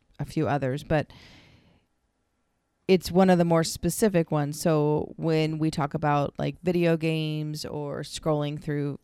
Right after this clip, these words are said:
you know, social media and things, a lot of times we get stuck in those patterns because we're literally looking for dopamine hits. Like, we're looking for things that are gonna,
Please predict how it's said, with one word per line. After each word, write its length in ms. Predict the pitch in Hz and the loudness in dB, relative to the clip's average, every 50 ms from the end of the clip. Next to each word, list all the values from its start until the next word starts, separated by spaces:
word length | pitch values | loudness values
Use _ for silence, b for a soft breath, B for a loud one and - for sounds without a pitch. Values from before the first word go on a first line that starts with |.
| - - | -10 -6
you 100 | 156 147 | -6 -4
know, 80 | - - | -4 -4
social 340 | - - 147 147 - 160 165 | -4 -4 -4 -4 -2 -2 -2
media 400 | 190 202 202 180 196 185 175 165 | 0 0 0 2 2 2 2 2
and 280 | 156 147 156 156 156 160 | 2 0 -2 -4 -6 -6
things, 260 | 160 151 147 151 143 | -6 -6 -6 -6 -6
a 60 | 147 | -4
lot 180 | 147 151 151 151 | -2 0 0 0
of 60 | 160 | 0
times 340 | 156 165 156 147 147 147 - | -2 -4 -4 -4 -4 -6 -6
we 140 | - 156 147 | -6 -6 -4
get 160 | 151 - - | -6 -6 -6
stuck 260 | - - 151 156 - | -4 -2 -2 -2 -2
in 80 | 156 143 | -2 -4
those 160 | 143 147 - | -4 -4 -4
patterns 400 | - 170 160 180 175 156 147 - | 0 0 2 2 0 -2 -4 -6
because 260 | - 151 160 151 139 | -6 -4 -4 -2 -2
we're 120 | 147 151 147 | 0 0 0
literally 380 | 147 156 156 165 165 160 156 | 2 4 4 6 6 4 4
looking 300 | 156 156 151 - 151 147 | 2 2 0 0 -4 -8
for 140 | 147 - 151 | -8 -6 -2
dopamine 460 | 135 147 143 - - 143 139 - 143 | 0 0 0 0 -2 -6 -6 -6 -6
hits. 360 | 143 135 - - - 147 - | -6 -8 -8 -10 -12 -12 -10
Like, 200 | - 147 147 - | -8 -8 -6 -4
we're 100 | 147 147 | -2 0
looking 320 | 147 147 147 147 160 156 151 | 0 0 0 0 -2 -6 -4
for 100 | - 156 | -4 -4
things 380 | 147 156 151 143 156 151 - | -2 -2 -4 -4 -4 -6 -6
that 100 | - 151 | -4 -2
are 60 | 151 147 | -2 -2
gonna, 300 | 147 143 139 135 - | -2 -2 -4 -4 -6